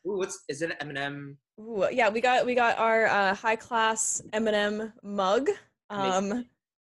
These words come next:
Speaker 2: courtesy of Goodwill, shouts out. And, uh, <laughs> the coffee
Speaker 1: Okay.
Speaker 2: inside is actually, this is the, I, this is a really weird timing
Speaker 1: Okay.
Speaker 2: because my, uh, a, a friend of mine, Jacksepticeye, he's, like, another,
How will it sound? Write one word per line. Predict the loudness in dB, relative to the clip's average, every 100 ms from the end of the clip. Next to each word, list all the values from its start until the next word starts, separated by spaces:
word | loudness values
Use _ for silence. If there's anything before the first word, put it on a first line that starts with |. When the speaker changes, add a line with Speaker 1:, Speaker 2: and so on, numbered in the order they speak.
| _
Speaker 2:
courtesy | 0 0 0 -2
of | -2
Goodwill, | 0 0 2 2 0
shouts | 0 -2 -2 -6
out. | -8 -10 -10
And, | -8 -4 -2 -2 -2
uh, | 0 2 4 2 0 -6 -2
<laughs> | -2 -2 -20 -20 -4
the | -2
coffee | 0 2 2 2 0
Speaker 1:
Okay. | 2
Speaker 2:
inside | 0 0 2 4 4 4
is | 2
actually, | 4 2 0 0 0 2
this | 0 0
is | 0 -2 -4
the, | -8 -4
I, | -4 -4
this | -2 -2
is | 0
a | -2
really | 0 -2 -2
weird | 0 -2 -2
timing | -8 -6 -8 -12 -20 _ _ _
Speaker 1:
Okay. | -8 -2
Speaker 2:
because | 0 0 -2
my, | -2 0 0 -2 -2 -2 -4 -6
uh, | -6 -2 -2
a, | -2 -6
a | -6
friend | -8 -8
of | -4
mine, | -2 -2 -6 -8 -8
Jacksepticeye, | -6 -4 -4 -4 -4 -2 -2
he's, | -2 -2
like, | -4
another, | -6 -6 -4 -4 -4